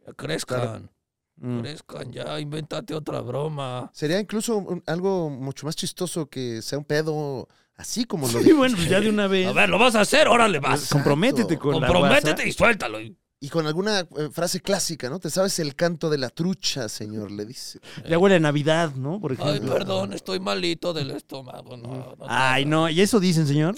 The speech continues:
Speaker 1: No, no te
Speaker 3: ¿Qué clase de
Speaker 1: hagas.
Speaker 3: broma es esa?
Speaker 1: Estás grabando tu TikTok, a mí no me haces
Speaker 2: Aparte,
Speaker 1: güey.
Speaker 2: podrían decir cosas chistosas como,
Speaker 3: Qué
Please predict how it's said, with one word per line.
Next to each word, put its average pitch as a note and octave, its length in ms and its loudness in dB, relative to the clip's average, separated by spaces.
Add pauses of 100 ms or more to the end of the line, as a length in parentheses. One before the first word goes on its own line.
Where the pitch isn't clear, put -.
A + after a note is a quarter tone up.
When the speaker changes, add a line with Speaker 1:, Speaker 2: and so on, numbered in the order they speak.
(120)
Speaker 1:
No, A#2+ 180 -12
no C3 140 -14
te - 120 -6
Speaker 3:
¿Qué B3 80 -2
clase A#3+ 200 6
de G3+ 40 8
Speaker 1:
hagas. G3+ 60 6
Speaker 3:
broma A3+ 180 4
es G#3 100 2
esa? A3 360 2
Speaker 1:
Estás F#3+ 240 4
grabando F#3+ 460 2
tu E3 160 -2
TikTok, B2 440 -2
a A#2+ 60 -6
mí C#3 140 -2
no D3+ 120 -2
me - 120 -6
haces - 120 0
Speaker 2:
Aparte, G3 180 4
Speaker 1:
güey. G#3 100 2
Speaker 2:
podrían G3+ 260 6
decir A3 180 -2
cosas F#3+ 240 -4
chistosas E3+ 440 -2
como, F3 100 0
Speaker 3:
Qué D#3 100 -8